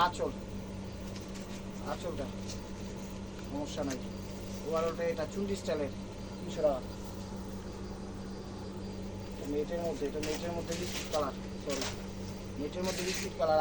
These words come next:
আঁচল। সেটা হালকা পাতলা ধুলা থাকতে পারে, চোখে পড়ে নাই। তারপর আমি একটা জিনিস বলে দিই, যেমন ধরেন এই জায়গার আঁচলের যে কাজটা আছে, এই কাজটার ছাপটা এই জায়গা বসছে, এই জায়গা বসছে, আর এই জায়গা বসছে, এটা ডিজাইন হিসাবে পুরা শাড়িটাতেই ছাপ বসছে, পুরা শাড়িটাতে কাজের ছাপটা ঘুরে গেছে।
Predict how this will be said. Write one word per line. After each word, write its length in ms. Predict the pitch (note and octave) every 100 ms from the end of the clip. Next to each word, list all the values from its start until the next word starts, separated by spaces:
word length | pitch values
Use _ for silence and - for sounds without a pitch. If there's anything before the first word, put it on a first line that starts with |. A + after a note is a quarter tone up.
| D#3
আঁচল। 240 | F#3+ D#3+ - - - - - - - - -
সেটা 180 | - A#3 F#3+
হালকা 180 | G3 A3
পাতলা 220 | A3 G#3+ G3
ধুলা 160 | F#3 G#3 G3+
থাকতে 180 | G3 G3
পারে, 120 | F3+ F#3+
চোখে 180 | G3 F#3+ F#3
পড়ে 180 | F3 D#3+
নাই। 100 | B2 A#3+ - - - -
তারপর 260 | D3+ F#3+ F#3+
আমি 80 | E3+ E3
একটা 120 | E3
জিনিস 160 | F3 D3+ E3+
বলে 140 | F3+ D#3
দিই, 140 | F3 A3+ - - -
যেমন 160 | D#3 E3
ধরেন 200 | D#3+ E3 F3
এই 60 | F3+
জায়গার 260 | F3+ F3
আঁচলের 300 | F3 G3+ F#3+ F#3
যে 60 | F3+ -
কাজটা 260 | F3+ - E3+
আছে, 120 | D3+ D#3
এই 40 | C#3+
কাজটার 340 | - E3 F#3+ F3+
ছাপটা 340 | F3+ F3 - G3 G3+ F3
এই 40 | F3+
জায়গা 160 | F3+ -
বসছে, 160 | - F3+
এই 60 | F3
জায়গা 160 | F3+ F#3
বসছে, 240 | E3 - F#3+ A#3 - - - - -
আর 80 | C#3+
এই 60 | D#3 F3+
জায়গা 160 | F3+ D#3+
বসছে, 180 | D3+ B3
এটা 100 | G3+ E3
ডিজাইন 220 | F3+ F#3+ F#3
হিসাবে 200 | - D#3 -
পুরা 160 | G#3 G3
শাড়িটাতেই 420 | F#3 F#3+ F#3+ F#3+ F3+
ছাপ 140 | E3+ D#3+
বসছে, 260 | D3+ - F#3 A3+ - - -
পুরা 180 | A3 A3+ G#3+
শাড়িটাতে 380 | F#3+ F#3+ F#3+ G3 F#3
কাজের 220 | F#3 F#3 G3
ছাপটা 240 | F#3+ F#3 E3
ঘুরে 220 | D3 D#3+
গেছে। 140 | D#3